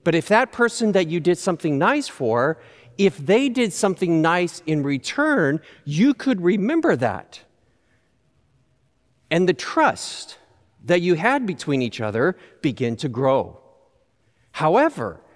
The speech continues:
if you did something nice for another person once, twice,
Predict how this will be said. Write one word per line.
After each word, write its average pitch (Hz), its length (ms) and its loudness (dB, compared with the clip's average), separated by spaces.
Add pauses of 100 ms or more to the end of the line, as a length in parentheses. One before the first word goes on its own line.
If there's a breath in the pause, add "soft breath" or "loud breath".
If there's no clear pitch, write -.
(240 soft breath)
if 214 160 0
you 240 140 0
did 196 240 2
something 170 340 0
nice 151 400 0 (460)
for 151 160 -4
another 131 400 0
person 151 560 -4 (320 soft breath)
once, 113 720 -4 (320)
twice, 143 960 -2